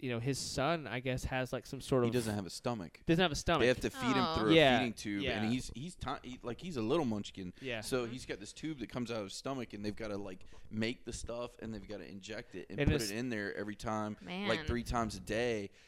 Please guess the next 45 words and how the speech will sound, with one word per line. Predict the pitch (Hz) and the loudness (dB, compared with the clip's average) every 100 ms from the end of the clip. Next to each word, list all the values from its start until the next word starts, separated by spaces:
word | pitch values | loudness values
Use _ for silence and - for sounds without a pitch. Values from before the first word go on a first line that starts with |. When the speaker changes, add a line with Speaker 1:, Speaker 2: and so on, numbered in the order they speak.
| - | -10
Speaker 2:
And, | - 104 101 | -6 -4 -4
like, | 95 101 - - | -4 -4 -6 -10
th-, | 117 | -6
his | 120 104 | -4 2
medical | 117 127 - | 4 4 2
bills, | 101 107 101 95 | 4 4 4 2
he's | 107 104 104 | -2 -4 0
like, | 95 87 - - 87 | -2 -2 -10 -18 -8
he's | - 143 - | -4 -4 -4
even | 120 117 98 | -6 -6 -6
said, | - 110 | 0 0
I | 101 | 0
can't | - 101 | -4 -4
remember, | 98 101 82 | -2 -4 0
but | 101 | 0
it's, | 90 - | 0 -2
like, | 123 - | -6 -2
astronomical | 113 107 104 98 104 98 240 | -2 -2 -4 -4 -4 -2 4
Speaker 3:
Oh, | 185 | 4
Speaker 2:
what | 165 | 6
his | |
Speaker 3:
yeah, | 196 143 104 | 6 6 2
Speaker 1:
Yeah. | 110 | 6
Speaker 2:
medical | 127 123 117 | 6 8 6
Speaker 3:
through | |
the | 190 | 6
Speaker 2:
bills | 107 104 | 4 0
are. | 101 101 | -4 -4
And | 98 | -4
he's | 104 - | -8 -6
like, | 101 95 - - - - | -8 -8 -14 -18 -18 -10
"I, | 120 - | -8 -8
I, | 101 - - | -12 -14 -2
I'm | 117 151 | 0 2
doing | 156 143 | 4 4
this | 107 | 2
for | - | -2
my | 98 90 - | -6 -6 0
family. | 117 123 104 95 | 2 4 0 -6
Like, | 95 92 - - | -6 -6 -6 -6
you | 110 | -4
know, | 98 92 98 | -2 -2 -2
I've | 110 | 0
got | 131 | 4
a, | 117 | 4